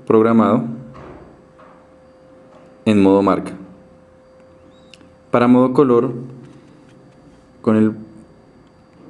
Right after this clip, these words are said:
el mo-, con modo, nos vamos a color, cambiamos la opción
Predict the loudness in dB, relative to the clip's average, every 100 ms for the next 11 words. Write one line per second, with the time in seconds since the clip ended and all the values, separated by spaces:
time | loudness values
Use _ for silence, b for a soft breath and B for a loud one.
0 | -10 -2 2 2 2 2 2 4 2 0
1 | -2 -8 -14 -18 -18 -18 -20 -20 -20 -20
2 | -6 -2 0 0 0 -2 0 2 2 0
3 | -6 -16 -20 -20 -20 -20 b b b b
4 | b -4 0 2 2 2 2 0 0 0
5 | 2 -2